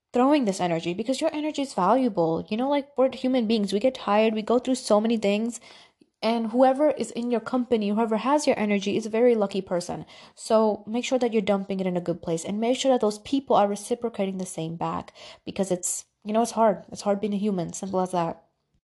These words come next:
So after you've answered the question of, "Are you happy?" which leads me to my second question. And this is the question where a lot of y'all are about to say no, and it's okay. And it is, is God happy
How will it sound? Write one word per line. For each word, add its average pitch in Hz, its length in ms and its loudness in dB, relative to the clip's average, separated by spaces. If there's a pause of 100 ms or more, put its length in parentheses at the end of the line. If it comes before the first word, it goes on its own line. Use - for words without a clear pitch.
(300)
So - 200 2
after 302 300 4
you've 370 260 6
answered 240 360 0
the 214 80 -4
question 202 400 0
of, 175 160 -2 (100)
"Are 190 140 4
you 202 280 -2
happy?" 180 540 -4 (300)
which 220 220 -4
leads 254 180 2
me 240 140 2
to 240 120 -2
my 202 140 2
second 247 400 0
question. 185 600 -4
And 196 200 -4
this 302 220 -2
is 339 100 -2
the 339 100 -2
question 320 440 2
where 262 100 0
a 226 60 4
lot 220 280 2
of 254 80 0
y'all 240 240 2
are 220 100 2
about 208 200 -2
to 220 80 -2
say 220 220 -6
no, 175 420 0 (240)
and 220 80 -8
it's 294 180 -6
okay. 190 520 -2 (500)
And 190 220 -4
it 190 40 2
is, 190 280 -2 (240)
is 208 220 -2
God 180 340 -2
happy - 680 -8